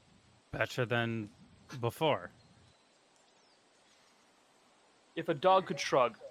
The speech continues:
Speaker 2: it would've.
Speaker 1: Okay. All right. Do you have any sort of master or anything around here?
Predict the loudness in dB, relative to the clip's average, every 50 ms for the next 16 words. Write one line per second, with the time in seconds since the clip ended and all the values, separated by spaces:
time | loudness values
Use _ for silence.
0 | -20 -20 _ -20 -20 -20 -20 _ _ _ -20 -20 -20 -20 _ _ -8 -6 -6 -4
1 | -4 -6 -8 -8 -12 -16 -18 -20 -20 -20 -14 -14 -12 -12 -12 -10 -4 -4 -2 -2
2 | -4 -8 -16 -20 -20 -20 -20 -20 _ -20 -20 -20 -20 _ _ _ _ _ _ -20
3 | -20 _ _ _ _ _ _ _ -6 -4 -4 -4 -4 -4 -6 -8 -10 -12 -16 -20
4 | -20 -20 -20 _ _ _ _ _ _ _ _ _ _ -20 -20 -20 -20 _ _ _
5 | _ _ _ _ _ _ _ _ _ _ _ _ _ _ _ _ _ _ _ _
6 | _ _ _ _ _ -6 -6 -4 -4 -4 -4 -6 -4 -4 -2 -2 -2 -2 -4 -8
7 | -14 _ _ _ _ _ _ -20 -16 -6 -4 -2 -2 -2 -4 -4 -8 -6 -4 -2
8 | -2 -2 -4 -4 -6 -8 -8 -10 -14 -20 -20 -20 -12 -8 -4 -2 0 0 0 0
9 | -2 -6 -8 -6 -4 -2 -2 -2 -2 -4 -6 -8 -8 -10 -10 -10 -8 -8 -6 -6
10 | -6 -6 -6 -6 -8 -10 -12 -14 -14 -12 -12 -14